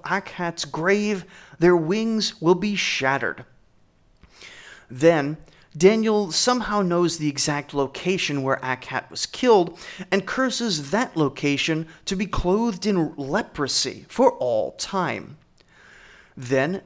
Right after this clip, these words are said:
Daniel picks up his staff, which is apparently named Fate because all cool weapons have to have cool names, and walks over to a place called maybe Mararat Tagulal Banir,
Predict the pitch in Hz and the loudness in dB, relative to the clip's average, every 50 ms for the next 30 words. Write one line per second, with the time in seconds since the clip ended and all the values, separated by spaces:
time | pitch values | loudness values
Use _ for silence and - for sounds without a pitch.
0 | - 131 147 165 185 220 233 233 214 220 - - 170 160 - - 135 - - - | -10 -2 0 2 2 2 2 0 0 0 -2 -4 -4 -2 0 -2 -2 -4 -4 -10
1 | - - - - - - - - 143 156 185 226 240 - - - - _ _ _ | -6 -2 -2 -2 -2 -2 -2 -2 -2 0 0 -2 -2 -4 -8 -18 -20 _ _ _
2 | - 160 - 160 135 131 - - - 165 170 - 156 147 143 139 139 131 113 - | -8 -6 -4 -4 -6 -6 -6 -4 -2 -2 -2 0 -2 -4 -4 -4 -6 -6 -8 -12
3 | - - - - - - 151 180 214 - - - - 143 147 - - 139 123 131 | -14 -18 -20 -16 -6 -4 -4 -4 -2 -6 -10 -10 -6 -6 -6 -4 -4 -4 -2 -2
4 | 120 131 131 - - - 165 151 143 135 131 120 113 127 - 165 160 156 160 - | -4 -4 -4 -6 -8 -2 0 0 0 0 -4 -2 -4 -4 -2 -2 -6 -4 -4 -6
5 | 147 110 - - - - - - - - - - 175 143 139 135 131 131 135 135 | -8 -8 -10 -10 -12 -12 -12 -14 -12 -12 -8 -4 -4 -2 -2 -2 -4 -4 -2 -2
6 | 139 143 160 190 208 - - - - - 196 196 185 185 220 262 277 269 - - | -4 -2 -4 -4 -4 -4 -6 -6 -2 2 2 2 4 2 2 0 0 0 -2 -2
7 | - 208 202 190 170 180 175 175 - 190 185 165 170 - - 202 202 196 - - | 0 0 0 0 0 0 -2 0 0 0 0 0 -2 -6 -6 -4 -2 0 0 -2
8 | - - - 185 175 175 175 170 - - - _ _ _ - - 196 202 214 233 | -4 -4 -4 0 2 2 2 2 0 -6 -16 _ _ _ -4 -2 0 0 2 0
9 | 247 240 196 165 196 190 190 180 139 - - - - 156 175 196 233 233 233 220 | 0 0 -2 -2 -2 -2 -2 -2 -4 -6 -10 -8 -6 -2 0 2 4 6 6 6
10 | 185 190 185 180 - - - - - - - 226 208 220 208 180 175 170 170 170 | 6 4 2 2 0 -6 -14 -8 -6 -2 0 0 0 2 2 4 6 6 6 4
11 | 170 170 170 117 143 139 156 156 156 160 175 196 180 147 127 127 127 123 - | 4 2 0 -2 0 2 2 2 4 2 2 2 2 4 4 4 2 0 -2